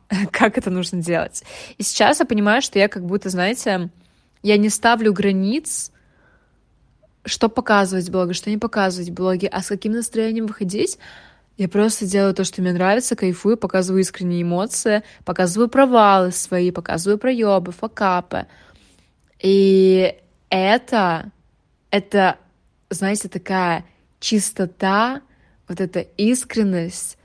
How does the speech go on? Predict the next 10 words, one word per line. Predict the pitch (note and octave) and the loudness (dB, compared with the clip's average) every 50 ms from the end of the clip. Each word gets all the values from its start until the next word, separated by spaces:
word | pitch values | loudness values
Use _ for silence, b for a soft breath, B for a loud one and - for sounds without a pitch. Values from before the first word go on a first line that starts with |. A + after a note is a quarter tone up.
| _ _ _ - | _ _ _ -6
открытость, | F3+ F3 F3 - - - - - F#3+ G3 G#3+ A#3+ C4 C#4 C#4 - G#3+ F3 D#3+ E3+ - - - - - - - | -6 -6 -6 -8 -14 -10 -2 0 4 6 8 8 8 6 6 6 4 4 4 2 0 -6 -10 -10 -12 -10 -2
над | F#3+ F#3+ F#3 F3 | 0 0 0 0
чем | - - G#3 F#3+ F#3 | 0 0 2 2 2
я | F3+ F3+ | 2 2
начала | F3 F3+ E3+ - F#3+ F3 | 0 0 -2 0 0 2
работать | E3+ E3+ E3+ E3+ F3+ F3 F3+ F3 - | 2 2 2 2 0 -2 -2 -4 -6
после | - E3+ E3+ - F#3 E3+ | -6 -6 -6 -4 -4 -4
метаморфоз | E3+ D#3+ E3 E3 F3 F3 - - - G3 F3 D#3 E3 - - - - - | -4 -4 -2 -4 -4 -6 -6 -2 2 2 2 2 0 -4 -8 -10 -14 -18
в | - | -14
сентябре. | - - E3 D#3+ - F3 E3+ E3+ E3+ E3+ - | -8 -6 -6 -6 -6 -6 -6 -4 -2 -4 -4